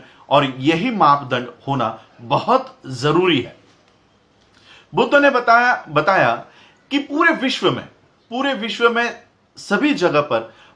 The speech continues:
पतित लोग पाए जाते हैं। पतित का अर्थ होता है गिरे हुए लोग, जो अपने स्तर से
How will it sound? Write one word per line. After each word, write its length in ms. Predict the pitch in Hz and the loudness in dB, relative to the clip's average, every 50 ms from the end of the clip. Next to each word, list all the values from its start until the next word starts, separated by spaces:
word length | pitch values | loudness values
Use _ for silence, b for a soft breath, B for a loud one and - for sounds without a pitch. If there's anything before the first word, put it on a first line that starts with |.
| b _ | b _
पतित 440 | 214 233 220 - 302 311 311 311 285 | 0 0 2 2 2 0 0 0 0
लोग 420 | 254 240 247 254 262 - 208 - | 0 2 4 4 2 0 -2 0
पाए 300 | - 170 156 143 139 139 | 2 2 4 4 2 0
जाते 260 | - 113 98 - - 90 | -2 -4 -6 -8 -10 -14
हैं। 200 | - - _ _ _ _ | -16 -18 _ _ _ _
पतित 400 | 151 147 147 - 220 233 - 196 | -2 -2 -2 -2 -6 -8 -8 -6
का 140 | - - 208 | -2 2 2
अर्थ 340 | 196 - - 185 180 180 - | 2 2 2 0 -2 -2 -2
होता 300 | 185 175 175 170 175 170 | 0 0 0 0 0 0
है 340 | 170 170 180 180 - - _ b b b b b b _ - 147 | 0 0 -2 -2 -4 -10 _ b b b b b b _ -18 -10
गिरे 320 | - 147 190 220 254 240 | -4 -2 0 2 2 0
हुए 260 | 185 175 165 147 131 | 0 0 0 0 -2
लोग, 340 | 107 104 98 90 - - - _ _ _ _ _ - | -2 -2 -4 -6 -8 -12 -18 _ _ _ _ _ -12
जो 120 | 131 208 220 | -4 -2 0
अपने 460 | - - 190 - - 226 254 269 262 | 0 0 0 -2 -2 0 0 0 0
स्तर 320 | 269 - - 202 208 220 | -2 -4 -4 -2 -2 -2
से 340 | 214 208 - 240 247 247 - | -4 -2 -2 -2 -2 -2 -6